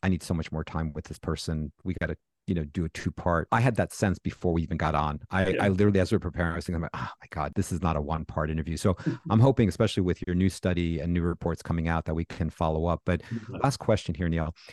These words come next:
Speaker 1: You're giving a presentation to hospital healthcare systems leaders across the country. What's the one critical message or recommendation you would offer them?
Speaker 2: I think it's a recognition that the role of hospitals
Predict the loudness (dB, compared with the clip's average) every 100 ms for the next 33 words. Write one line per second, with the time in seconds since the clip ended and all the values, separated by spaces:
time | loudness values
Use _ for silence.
0 | -20 _ _ -2 4 4 4 4 4 2
1 | 2 0 -2 -4 -4 -2 -2 -4 -8 -2
2 | -2 0 0 0 -2 -4 -4 -4 -4 -6
3 | -6 -2 0 0 -2 -4 -4 -4 -4 -2
4 | -2 -4 -12 -18 -2 -2 2 2 2 0
5 | -4 -2 -2 -2 -2 -6 -4 -2 0 -2
6 | -2 -2 -4 -6 -6 _ _ _ -2 -2
7 | -2 -8 -8 -8 -6 -6 -8 -10 _ _
8 | -10 0 2 2 4 4 4 6 6 6
9 | 6 4 4 2 0 -4 -10 _ -8 -4
10 | 0 6 8 8 4 2 0 0 0 0
11 | 2 0 -4 -12